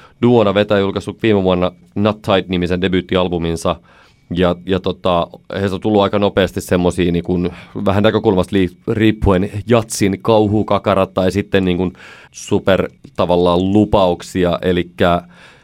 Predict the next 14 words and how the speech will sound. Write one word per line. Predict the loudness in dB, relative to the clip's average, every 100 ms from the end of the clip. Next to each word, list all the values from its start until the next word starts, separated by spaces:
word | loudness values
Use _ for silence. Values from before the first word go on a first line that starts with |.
| _ _ _ _ _ _
totaalisen | -2 0 -2 0 -2 -4 0
virtuooseja | 2 2 0 0 2 2 0 -2 -2 0 2 2 0 _ _ _ _ -4
muusikoina, | 0 2 2 0 -2 2 4 4 0 -2 -6 _ _
jotka | 0 0 0 -2 -4 -4 _ _ _ _ -2
ammentavat | 0 0 -2 0 0 -2 -2
enemmänkin | -2 0 -2 -4 -6
sieltä | -4 -2 -2 -4 -4 _ _ _ _ -20 _ _ _ 2
kuitenkin | 4 4 2 0 -2
mun | -2 0
mielestä | 0 -2 -4 -4 -4 -4 _ _ _ _
tekemiseensä | -4 0 0 0 -2 -2 -2 -2 -4 -6 -20 _ _ -10
tavallaan | -4 -2 -2
niinku | -4 -8 -4
hip-hopin, | -2 -2 -2 -2 -4